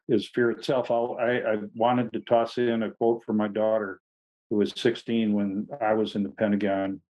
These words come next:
on the September eleventh attacks. And when I finally talked to her, she didn't know if I was dead or alive, uh,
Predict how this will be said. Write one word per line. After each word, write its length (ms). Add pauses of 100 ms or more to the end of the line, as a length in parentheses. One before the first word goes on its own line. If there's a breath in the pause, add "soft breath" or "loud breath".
(280)
on 160
the 180
September 540
eleventh 460
attacks. 580 (1040)
And 180
when 160
I 80
finally 480
talked 300
to 60
her, 60
she 140
didn't 160
know 180
if 120
I 40
was 140
dead 220
or 80
alive, 340 (640)
uh, 120